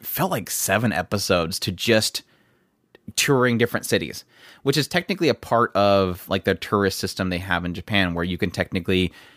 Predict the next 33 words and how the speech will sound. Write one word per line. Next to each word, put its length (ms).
the, 180
the, 300
the 140
city 320
itself 640
through 160
taxes 440
will 140
pay 600
a 60
company 540
and 120
they 100
can 180
come 240
in 100
and 360
essentially 460
animate 560
an 100
anim-, 260
or 260
they 80
can 120
do 140
anything, 400
but 200
f-, 220
specifically 400
for 140
this 120
case, 440
anime, 340